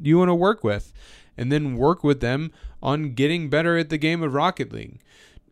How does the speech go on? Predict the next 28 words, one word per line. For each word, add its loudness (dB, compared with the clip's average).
Get 4
a 6
coach. 0
There's 2
nothing 2
wrong 2
with 0
it. -8
I'm 0
just -2
stubborn 0
as -2
all 6
heck, 0
and -2
so 6
I 6
just -2
haven't -2
taken -2
the -2
time -2
to -4
do 4
it. -2
But 0
I 0
might, -2